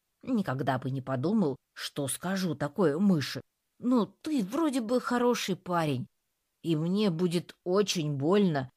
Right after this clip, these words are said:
если придётся сделать больно тебе». «Ты меня шантажируешь, что ли?» недоверчиво пискнул Фред. «Мне не хочется этого делать, правда не хочется,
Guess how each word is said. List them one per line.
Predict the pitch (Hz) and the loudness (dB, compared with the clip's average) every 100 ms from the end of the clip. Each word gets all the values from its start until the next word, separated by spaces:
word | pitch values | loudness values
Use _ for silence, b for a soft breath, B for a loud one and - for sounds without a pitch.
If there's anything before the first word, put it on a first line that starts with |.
| _ _ | _ _
если | 208 160 139 - | -4 -2 -2 -4
придётся | 139 180 185 160 - 180 | -4 -2 0 -2 -2 -6
сделать | 160 170 135 143 | -2 0 2 0
больно | 139 147 135 143 | 0 0 0 -2
тебе». | - 208 165 123 - _ _ _ _ _ _ _ _ _ _ | -4 -2 0 0 -4 _ _ _ _ _ _ _ _ _ _
«Ты | 359 349 | -6 -4
меня | 359 349 339 | -2 0 2
шантажируешь, | 247 - 381 - - 269 185 220 330 453 494 311 | 2 2 0 -2 -6 -4 -2 -2 0 2 2 2
что | - - 381 330 | -2 -2 2 2
ли?» | 196 143 - _ _ _ _ _ _ | 2 -4 -10 _ _ _ _ _ _
недоверчиво | 180 147 139 135 117 117 - 147 | -4 -2 0 -2 -4 -6 -4 -4
пискнул | 139 127 - 147 139 | -2 -4 -4 -4 -6
Фред. | 160 151 123 - _ _ _ _ _ _ _ _ _ _ _ _ _ _ _ | -4 -6 -6 -10 _ _ _ _ _ _ _ _ _ _ _ _ _ _ _
«Мне | - 120 143 143 | -4 -2 0 2
не | 143 | 2
хочется | 131 190 202 202 - - | 0 0 0 -2 -2 0
этого | 147 139 135 160 | 0 0 -2 0
делать, | 160 160 123 - | 4 2 2 -8
правда | - 269 214 240 | -4 2 2 4
не | 240 208 | 2 2
хочется, | - 302 - 185 - 131 | 2 2 2 0 0 -6